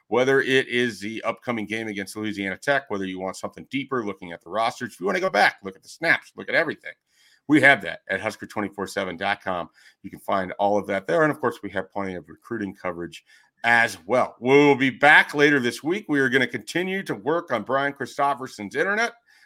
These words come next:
We are gonna try to get him involved, and we are going to return for a Hypecast as we get you fired up for Nebraska's,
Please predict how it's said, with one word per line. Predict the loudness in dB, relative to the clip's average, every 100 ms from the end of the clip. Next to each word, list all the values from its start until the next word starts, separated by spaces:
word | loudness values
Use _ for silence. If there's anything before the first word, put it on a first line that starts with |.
| -10
We | -6
are | -4
gonna | -4
try | -4 -4
to | -2
get | -4 -6
him | -4 -4 -4 -6
involved, | -8 -4 0 2 2 -4 _ _ _ -4
and | -2 -2
we | -2
are | -2
going | 0 -2 -4
to | -6
return | -8 -8 -2 0 -2 -4 -14 _ _ 0
for | 4
a | 6
Hypecast | 6 2 0 -4 -4 -6
as | -10
we | -6 -4
get | -4
you | -4
fired | -6 2 4 4
up | 2 -2 -8
for | -10
Nebraska's, | -8 -6 -8 -6 -8 -8